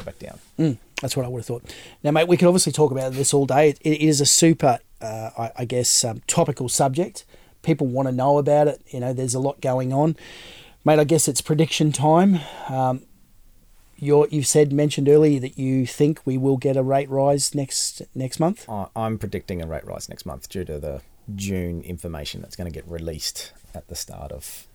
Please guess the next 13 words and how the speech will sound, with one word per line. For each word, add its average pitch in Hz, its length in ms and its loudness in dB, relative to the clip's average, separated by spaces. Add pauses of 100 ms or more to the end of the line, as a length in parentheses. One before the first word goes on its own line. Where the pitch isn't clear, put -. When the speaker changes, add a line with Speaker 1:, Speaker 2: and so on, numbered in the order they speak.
(160)
Speaker 1:
of 69 200 -16
August. - 420 -20 (440)
Speaker 2:
Yeah, 127 140 2
look, 135 140 -2
sadly, 151 600 4
uh, 113 260 -8
I'm 143 180 0
going 131 240 2
for - 100 -6
three 135 320 -2
in 127 80 -2
a 123 60 -2
row. 143 460 0